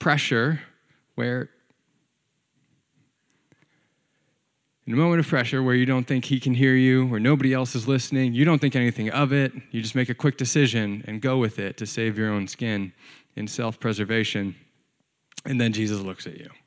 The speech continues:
<laughs> Then Peter remembered the word the Lord had spoken to him. "Before the rooster crede-, crows today, you will disown me three times."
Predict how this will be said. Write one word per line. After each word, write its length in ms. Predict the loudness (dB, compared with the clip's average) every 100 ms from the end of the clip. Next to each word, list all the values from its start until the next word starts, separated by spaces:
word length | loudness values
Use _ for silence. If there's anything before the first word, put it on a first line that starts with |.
| _ _ _
<laughs> 60 | -20 -20 _ _ _ _ _ _ _ _ _ _ _ _ _ _ _ _ _ _ _ _ _ _
Then 120 | -12
Peter 220 | -2 0 0
remembered 380 | 0 -2 -2
the 100 | -4
word 220 | -4 -4 -4
the 80 |
Lord 180 | -6 -6
had 120 | -8
spoken 340 | -10 -12 -12 -16
to 140 | -16
him. 200 | -14 -16 _ _ _ _ _ _
"Before 200 | -8 -2
the 120 | 0 2
rooster 320 | 0 -2 -2
crede-, 400 | -2 -2 -4 -4
crows 320 | 0 0 0
today, 320 | -4 -4 -4
you 200 | -4 -4
will 80 | -4
disown 480 | -6 -8 -8 -8 -8
me 280 | -10 -12 -16 _
three 200 | -14 -12
times." 480 | -14 -20 -20 -20